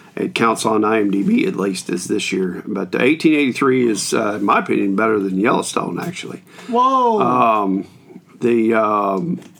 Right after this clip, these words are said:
Speaker 1: and, uh, at number three for the top ones, uh, is, uh, Guardians of the Galaxy, the Christmas special.
Speaker 2: Mm.
Speaker 1: If, if you haven't seen that, it is awesome.
Speaker 2: It's really good.
Speaker 1: Um,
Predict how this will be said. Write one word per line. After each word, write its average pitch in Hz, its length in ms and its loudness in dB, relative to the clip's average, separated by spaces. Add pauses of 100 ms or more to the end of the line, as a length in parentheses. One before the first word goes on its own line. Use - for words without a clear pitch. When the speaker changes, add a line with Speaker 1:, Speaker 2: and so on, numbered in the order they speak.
(160)
Speaker 1:
and, 110 380 2
uh, 107 220 0
at 98 120 -2
number 117 300 2
three 151 480 2
for 131 200 0
the 113 120 0
top 123 340 0
ones, 117 520 2 (560)
uh, 107 480 2
is, 110 280 2
uh, 104 100 0
Guardians 113 460 2
of 101 80 0
the 98 40 0
Galaxy, 120 460 2
the 98 100 0
Christmas 117 460 -2
special. 110 460 -2
Speaker 2:
Mm. 185 360 0
Speaker 1:
If, - 160 -6
if 123 240 2
you 120 120 2
haven't 185 340 2
seen 170 380 2
that, 123 340 0
it 139 300 2
is 117 440 0
awesome. - 560 -4 (140)
Speaker 2:
It's 190 220 0
really 170 240 2
good. 143 240 0
Speaker 1:
Um, 95 720 -2